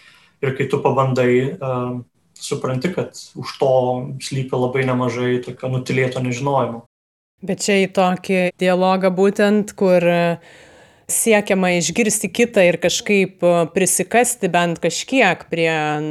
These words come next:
Speaker 2: supratimo to kito, tai čia be abejo irgi a-, ateiti reikia su ta pradžioj minėta tolerancija.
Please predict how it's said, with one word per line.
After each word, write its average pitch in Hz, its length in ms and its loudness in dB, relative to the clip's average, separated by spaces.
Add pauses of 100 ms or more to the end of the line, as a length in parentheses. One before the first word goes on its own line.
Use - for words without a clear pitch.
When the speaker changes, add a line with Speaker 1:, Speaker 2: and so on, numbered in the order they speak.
(420)
Speaker 2:
supratimo 196 880 0
to 156 220 -2
kito, 202 500 0 (320)
tai 160 120 -6
čia 180 200 -2
be 170 160 0
abejo 160 400 2
irgi 165 240 -2
a-, 156 600 -4
ateiti 170 500 -2
reikia 160 360 -2
su 160 200 -8
ta 156 560 -2 (460)
pradžioj 180 480 2
minėta 175 640 0
tolerancija. 170 1080 0